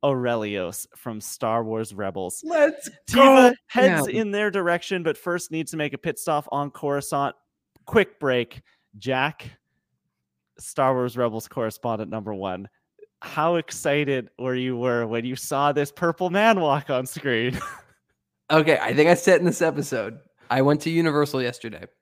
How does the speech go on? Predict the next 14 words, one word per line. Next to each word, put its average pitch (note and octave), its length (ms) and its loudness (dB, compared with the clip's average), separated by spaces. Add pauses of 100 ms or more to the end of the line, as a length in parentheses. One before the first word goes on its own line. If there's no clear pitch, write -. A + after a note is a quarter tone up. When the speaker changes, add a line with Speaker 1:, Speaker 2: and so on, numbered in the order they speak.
(180)
Speaker 2:
So, - 180 -6
and A#2+ 180 -4
we B2 100 0
woke C3+ 260 2
up, C3+ 140 2
or B2+ 80 0
I G#2 120 0
woke C3+ 180 0
up C3+ 120 0
at C3+ 220 -2 (520)
four C3 200 0
forty-five, A#2+ 520 -4
I A#2+ 60 -8
think, A#2+ 380 -10